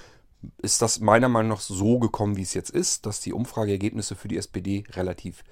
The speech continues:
mies dastehen und eben, äh, sehr gut für die C D U. Letzten Endes entscheiden, äh, wird sich das Ganze erst am vierundzwanzigsten September. Also da werden wir erst sehen,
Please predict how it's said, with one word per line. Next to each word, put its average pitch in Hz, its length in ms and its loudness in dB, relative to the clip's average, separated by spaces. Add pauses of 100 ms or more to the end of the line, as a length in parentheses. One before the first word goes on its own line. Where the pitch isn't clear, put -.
(420)
mies 104 400 0
dastehen 131 600 2 (760)
und 107 300 0
eben, 101 320 0 (100)
äh, 92 260 0 (200)
sehr 85 300 0
gut 107 300 0
für - 260 -8
die 90 120 -4
C - 200 -6
D 85 120 -6
U. 175 200 -2 (600)
Letzten - 280 8
Endes 131 400 2 (220)
entscheiden, 131 1080 2
äh, 113 460 0 (260)
wird 123 160 -2
sich 117 100 -4
das - 180 0
Ganze 107 280 0
erst 101 200 -2
am 92 280 -6
vierundzwanzigsten 92 600 -6
September. 98 460 -4
Also 90 160 -4
da 92 320 0
werden 90 180 -2
wir 87 80 -2
erst - 200 -6
sehen, 98 280 -2